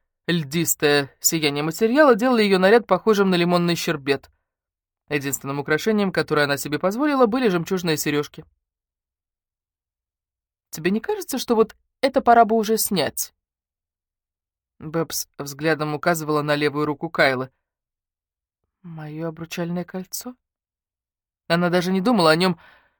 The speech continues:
потому что привыкла воспринимать его как часть своего пальца. При мысли о том, что придется снять кольцо, на глазах ее навернулись слезы. Она носила его с того самого дня, как Ричард надел ей его на палец,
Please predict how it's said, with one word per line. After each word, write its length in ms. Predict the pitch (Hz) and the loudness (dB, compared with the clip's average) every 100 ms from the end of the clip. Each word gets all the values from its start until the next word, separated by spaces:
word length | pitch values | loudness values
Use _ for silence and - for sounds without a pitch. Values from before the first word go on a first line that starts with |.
| - | -6
потому 240 | 180 185 | -2 -2
что 260 | - 185 170 _ _ - | 0 0 -2 _ _ -2
привыкла 480 | 185 170 165 165 | 2 2 2 0
воспринимать 580 | 156 - 160 156 180 175 | 0 -2 -4 -2 -2 -2
его 140 | 151 147 | -2 -2
как 180 | 147 | -4
часть 240 | - 160 151 | -4 -4 -2
своего 240 | 151 151 | -2 -4
пальца. 460 | 160 156 139 - 139 _ _ _ _ _ _ _ _ _ _ _ _ _ _ - | 0 2 2 -2 -10 _ _ _ _ _ _ _ _ _ _ _ _ _ _ -4
При 120 | 165 | 0
мысли 240 | 175 - | 0 0
о 60 | 165 | 0
том, 160 | 190 | 0
что 180 | 175 165 | -2 -4
придется 380 | 165 156 156 160 | -4 -4 -2 -4
снять 260 | 165 160 - | -2 -4 0
кольцо, 400 | 160 156 208 190 | -2 0 2 2
на 100 | 147 | 2
глазах 400 | 156 151 160 160 | 0 0 -2 -2
ее 320 | 147 156 143 _ - | -2 -2 -2 _ -14
навернулись 520 | 160 151 160 165 170 | -8 -6 -4 -4 -4
слезы. 400 | - 165 135 139 _ _ _ _ _ | 0 2 2 -2 _ _ _ _ _
Она 240 | - 185 | -2 0
носила 340 | 180 175 196 165 | 2 2 2 2
его 160 | 156 | 0
с 80 | 160 | 0
того 200 | 175 160 | 0 0
самого 360 | 156 156 156 156 | 2 0 0 -2
дня, 160 | 180 | 0
как 200 | 185 - | 0 0
Ричард 340 | 175 185 170 - | -2 -2 -4 -4
надел 320 | 151 151 160 | -4 0 -2
ей 280 | 139 147 143 | 0 -2 -2
его 280 | 147 143 147 | -4 -4 0
на 120 | 151 | 2
палец, 380 | 196 180 170 | 2 2 0